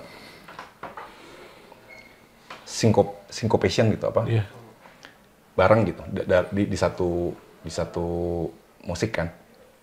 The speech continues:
Speaker 1: Nah, kalau kita sering terjadi, eh, nggak bareng gitu.
Speaker 2: Nggak sinkron?
Speaker 1: Nggak sinkron.
Speaker 2: Oh.
Speaker 1: Jadi kayak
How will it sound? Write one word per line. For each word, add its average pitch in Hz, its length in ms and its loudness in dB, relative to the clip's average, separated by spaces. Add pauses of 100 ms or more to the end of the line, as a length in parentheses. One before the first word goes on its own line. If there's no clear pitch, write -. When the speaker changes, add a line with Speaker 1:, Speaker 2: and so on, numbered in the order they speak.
(580)
Speaker 1:
Nah, 107 100 -6
kalau 110 200 8
kita 110 180 6
sering 131 220 6
terjadi, 104 480 6 (4000)
eh, 101 220 -4
nggak 101 220 0
bareng 107 300 2
gitu. - 180 -10 (320)
Speaker 2:
Nggak - 160 -4
sinkron? 117 360 2 (140)
Speaker 1:
Nggak 98 160 0
sinkron. 95 360 0
Speaker 2:
Oh. - 340 -8 (160)
Speaker 1:
Jadi 104 160 4
kayak 98 380 10